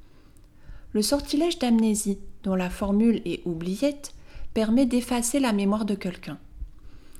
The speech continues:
Une telle action a des conséquences directes sur le libre arbitre et l'intégrité d'une personne.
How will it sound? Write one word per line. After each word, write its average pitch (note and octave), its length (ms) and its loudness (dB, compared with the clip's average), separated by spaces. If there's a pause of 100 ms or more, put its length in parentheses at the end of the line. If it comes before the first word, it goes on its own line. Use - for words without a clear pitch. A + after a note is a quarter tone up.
(160)
Une F3+ 200 2
telle F3 200 0
action C4+ 420 -2
a A#3+ 100 2
des F#3 100 0
conséquences G3+ 580 -2
directes G3 600 -4
sur - 260 -4
le F#3 100 4
libre F#3 340 0
arbitre F3+ 480 -2
et G#3 60 -2
l'intégrité F3+ 680 -2
d'une G3 280 -2
personne. - 440 -6